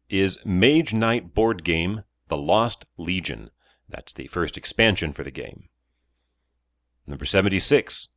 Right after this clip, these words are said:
Spartacus, a game of blood and treachery, at one hundred thirty-three thousand. And now we have a bit of a gap. There's actually an eight thousand view gap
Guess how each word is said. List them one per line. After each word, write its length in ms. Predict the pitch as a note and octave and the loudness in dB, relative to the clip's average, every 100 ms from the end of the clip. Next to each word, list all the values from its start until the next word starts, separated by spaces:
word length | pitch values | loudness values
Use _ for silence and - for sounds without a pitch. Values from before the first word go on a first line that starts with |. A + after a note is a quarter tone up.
| _ _ | _ _
Spartacus, 880 | - - - E3 C3 - - - - _ _ | -2 -2 4 4 4 -4 -8 -10 -12 _ _
a 40 | D#2+ | -4
game 300 | E2+ G2+ F2 | 2 4 4
of 180 | D2 | -2
blood 380 | E2+ G2 C#3 C#3+ - _ _ | 2 4 4 0 -10 _ _
and 200 | G#2+ A2+ | -2 0
treachery, 580 | - G2 - C2 G1+ - _ _ | -2 -2 -4 -10 -12 -20 _ _
at 140 | D#2+ | -8
one 220 | D2 E2+ F#2 | 0 2 2
hundred 220 | G2+ F#2 | 0 0
thirty-three 520 | F2+ F2+ F2+ - F2+ | 0 -2 -4 -6 -6
thousand. 600 | - C2 A#1 - G1+ - _ _ _ _ _ _ _ _ | -4 -8 -6 -12 -14 -20 _ _ _ _ _ _ _ _
And 100 | - | 2
now 100 | C#3 | 6
we 80 | F3+ | 8
have 180 | D#3 C#3+ | 8 6
a 200 | B2 G#2 | 6 4
bit 200 | - B2 | 4 2
of 60 | A#2+ | 2
a 40 | |
gap. 400 | G#2 F#2 C2 - - _ _ _ _ | 4 2 2 -6 -20 _ _ _ _
There's 160 | D2 E2 | -8 -4
actually 300 | E2+ - D#2+ | -4 -2 -6
an 80 | - | -2
eight 280 | A2+ C3+ - | -2 -2 0
thousand 600 | - A#2 B2 G#2 G2+ D#2 | 2 4 2 0 -2 -2
view 400 | C#2+ F#2+ A2+ G2 | -6 -2 -2 -2
gap 520 | F2+ G2 D2 - | 2 2 2 -2